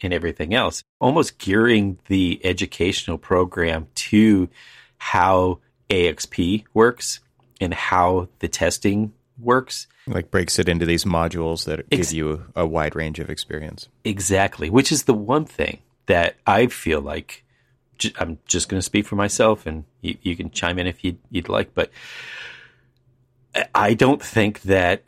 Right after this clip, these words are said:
Speaker 1: you know, as, as much of the experience that I gained at Auburn and loved every bit of it, I think that looking at it critically towards, like, say, A X P and the A R Es,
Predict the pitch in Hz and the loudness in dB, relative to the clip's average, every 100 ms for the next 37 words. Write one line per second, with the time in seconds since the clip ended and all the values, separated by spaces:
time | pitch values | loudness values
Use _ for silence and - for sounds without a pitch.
0 | - 117 92 87 90 - 101 92 101 110 | -2 2 4 2 0 -2 -2 0 2 2
1 | - - - - - 113 87 - - - | 2 -2 -2 -6 0 0 0 -6 -6 -6
2 | - - _ - 104 104 92 - 113 101 | -6 -12 _ -6 2 2 2 0 2 2
3 | 101 98 - 82 82 82 85 92 101 - | 2 0 0 0 -2 -2 -2 0 -2 -6
4 | - 90 - 87 - 104 110 101 _ 104 | -6 -6 0 0 2 2 0 -4 _ -8
5 | 80 82 87 90 95 127 98 98 98 _ | -6 -6 0 0 2 0 0 -2 -6 _
6 | _ - 98 92 95 120 123 - _ _ | _ -12 -4 0 0 2 0 -2 _ _
7 | - 101 107 - 95 95 - - 87 95 | 0 0 0 -2 -2 -2 -2 -2 -2 -2
8 | - - 107 98 101 113 127 110 92 90 | -8 -6 -4 0 2 2 2 2 2 0
9 | - - 101 95 - 95 90 - 95 87 | -4 -2 0 0 -2 -2 -2 0 0 2
10 | - 85 - 87 87 95 87 90 - - | -2 -4 -2 -2 0 0 0 -2 -8 -4
11 | 85 85 - - 87 85 85 - - - | -4 -4 -6 -4 -2 -2 -6 -12 -18 -18
12 | - 95 90 87 82 120 127 101 | -2 2 4 2 4 4 4 2